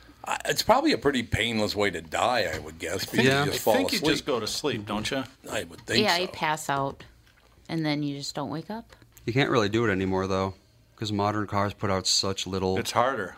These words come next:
Speaker 2: Yeah.
Speaker 3: Yeah, that you're right.
Speaker 1: Oh,
Speaker 4: It takes
Speaker 1: really?
Speaker 4: longer. <laughs>
Speaker 1: It takes, man, I've been in the car for three days and I'm still not dead.
Speaker 3: That was
Speaker 2: Depending
Speaker 3: one
Speaker 2: on
Speaker 3: of
Speaker 2: how
Speaker 3: the
Speaker 2: well ventilated your garage is and how new your car is,
Speaker 3: Yeah.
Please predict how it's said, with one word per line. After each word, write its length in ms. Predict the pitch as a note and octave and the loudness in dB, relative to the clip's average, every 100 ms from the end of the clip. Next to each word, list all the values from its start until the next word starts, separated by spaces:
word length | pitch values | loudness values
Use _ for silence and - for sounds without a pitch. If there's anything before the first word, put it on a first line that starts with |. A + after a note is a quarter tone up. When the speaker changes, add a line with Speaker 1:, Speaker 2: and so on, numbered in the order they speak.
| - | -8
Speaker 2:
Yeah. 80 | A2+ | -4
Speaker 3:
Yeah, 60 | G#2 | -4
that 160 | A2+ A#2 | -2 -2
you're 120 | G2 | 0
right. 240 | A2+ G#2+ - F3 | 0 -2 0 2
Speaker 1:
Oh, 60 | |
Speaker 4:
It 60 | F#3+ | 4
takes 120 | G#3+ | 6
Speaker 1:
really? 240 | A#2 C#3+ F#3+ | 4 4 2
Speaker 4:
longer. 460 | F3+ - A#3+ E3+ - | 0 -2 -2 -2 -2
<laughs> 140 | D4 - D#4+ | -4 -2 -2
Speaker 1:
It 120 | - | 0
takes, 320 | - F#3 - - - - | 2 2 0 -8 -16 0
man, 220 | C3 D#3+ | 2 4
I've 100 | C#3+ | 4
been 120 | E3 | 4
in 40 | D3+ | 4
the 80 | C3+ | 2
car 320 | C#3+ E3 F3 | 6 6 6
for 140 | - | 2
three 400 | B2 G#2+ D3+ F3+ | -6 -2 0 4
days 400 | F3 F#3 F#3 D#3 | 6 6 6 6
and 140 | A#3 D#4+ | 4 2
I'm 100 | C3 | 4
still 340 | F4 F3+ F#3+ E3+ | 2 4 4 4
not 340 | D3 - B2+ | 0 -2 0
dead. 140 | C3 E3 D#3 - | 2 2 0 2
Speaker 3:
That 20 | |
was 80 | C3+ C3+ E3 | 2 4 4
Speaker 2:
Depending 80 | A#3+ | 4
Speaker 3:
one 60 | |
Speaker 2:
on 40 | G3+ | 4
Speaker 3:
of 40 | |
Speaker 2:
how 80 | E3+ | 4
Speaker 3:
the 60 | D#3+ | 4
Speaker 2:
well 140 | C#3+ C#3 | 4 4
ventilated 600 | A#2+ C3 C#3 A2 G#2+ G#2 | 2 0 2 2 0 0
your 140 | G2+ | 0
garage 460 | G2+ F#2+ G#2 A#2+ G#2 | 2 4 4 2 0
is 100 | F#2+ | 0
and 100 | F#2+ | 2
how 120 | G2 | 2
new 160 | F#2+ | 2
your 180 | G2 F#2+ | 2 0
car 320 | F2+ F#2 G#2 | 0 0 2
is, 80 | F#2+ | 2
Speaker 3:
Yeah. 200 | G2+ F#2+ | 0 -2